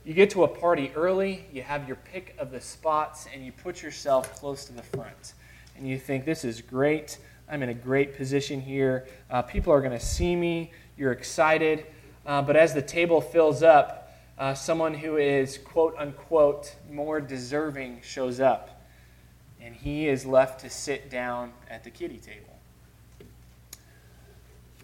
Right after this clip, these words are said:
Suddenly you feel a hand on your shoulder, and you turn around and you see your host, and your heart sinks. Like, "Oh no." And suddenly you, you find yourself in this position of extreme shame,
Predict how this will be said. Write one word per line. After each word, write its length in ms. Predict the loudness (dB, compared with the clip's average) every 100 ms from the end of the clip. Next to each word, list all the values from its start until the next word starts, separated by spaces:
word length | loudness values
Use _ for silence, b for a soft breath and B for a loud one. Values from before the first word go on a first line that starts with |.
| -10
Suddenly 380 | -4 -2 -2
you 80 | -4
feel 280 | -4 -4 -4
a 60 | -4
hand 360 | -10 -8 -4
on 120 | -4
your 120 | -6 -12
shoulder, 360 | -6 -4 -4
and 80 | -8
you 80 | -14
turn 220 | -12 -8
around 280 | -6 -6 -6
and 120 | -10
you 60 | -16
see 200 | -14 -12
your 180 | -8 -8
host, 600 | -2 -2 -2 -14 -20 -20 -20
and 140 | -20
your 140 | -20 -12
heart 260 | -8 -8 -10
sinks. 640 | -16 -12 -12 -12 -16 -16 -20 -14
Like, 100 | -14 -14 -20 -20 -20 -20 -20 -20 -20 -18 -16
"Oh 80 |
no." 380 | -14 -12 -10 -10 -10 -16 b b b b b b
And 160 | -12 -8
suddenly 480 | 2 2 4 2 0
you, 340 | 2 4 4 2
you 100 | -10
find 360 | -2 -2 -2
yourself 520 | -4 -6 2 4 4 0
in 120 | -12
this 140 | -14
position 560 | -12 -12 -8 -10 -10 -14
of 120 | -14
extreme 540 | -14 -18 -18 -14 -14 -14
shame, 500 | -18 -18 -18 -18